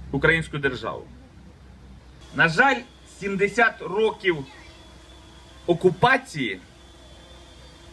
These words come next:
моєї країни, три голодомори, дві війни, принесли до того, що ті люди, які могли приймати рішення,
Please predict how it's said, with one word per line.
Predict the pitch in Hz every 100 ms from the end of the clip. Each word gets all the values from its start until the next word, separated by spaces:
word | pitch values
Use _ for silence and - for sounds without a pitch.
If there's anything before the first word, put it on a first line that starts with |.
| - - - - - - - -
моєї | 131 185 175 151
країни, | 135 156 147 127 104 95 - - - - - - - - - - - - - - - - - - - - - - - - - -
три | 170 214
голодомори, | 214 208 196 190 170 135 101 85 - - - - - - - - -
дві | 147 196
війни, | 196 196 185 151 104 - - - - - - - - - - - - - - -
принесли | 151 202 240 220 196
до | 196
того, | 277 240
що | 175 202 196
ті | - 226
люди, | 208 220 185
які | 185 180 202
могли | 196 180 202 208
приймати | 180 175 175 175 165 170
рішення, | 196 185 170 165 147